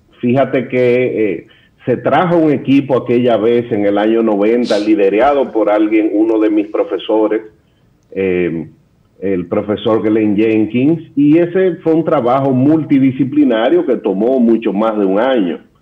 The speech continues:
con, eh, encabezado por profesores de la Universidad de Harvard, Harvard, expertos de la, de las Naciones Unidas, etcétera. Entonces yo sí creo que puede empezar, eh, la discusión. Ahora mi opinión,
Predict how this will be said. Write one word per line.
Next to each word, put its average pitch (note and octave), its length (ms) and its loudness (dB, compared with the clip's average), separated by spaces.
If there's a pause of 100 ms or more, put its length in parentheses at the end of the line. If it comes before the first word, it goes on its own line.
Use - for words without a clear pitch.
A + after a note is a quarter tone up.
(300)
con, G2 640 -2 (380)
eh, F2 300 -8
encabezado G2+ 840 -2
por G#2+ 220 -4
profesores G#2 600 -4
de G#2+ 100 0
la G2+ 100 2
Universidad G2 560 -2
de G2 120 0
Harvard, G#2+ 580 0 (160)
Harvard, A2 420 0
expertos G2+ 680 -2
de G2 100 0
la, E2 460 -2 (260)
de G2 120 0
las G2 180 -2
Naciones G#2 440 -2
Unidas, G#2 520 0
etcétera. B2+ 500 -4 (580)
Entonces G3 520 0
yo G3 220 2
sí E3+ 140 -2
creo F#3+ 300 0
que - 80 0
puede B2 320 0
empezar, A#2+ 840 0 (340)
eh, F#2+ 420 0
la G#2 140 2
discusión. G2+ 880 -2 (140)
Ahora B2+ 440 2
mi B2+ 180 2
opinión, E3 760 2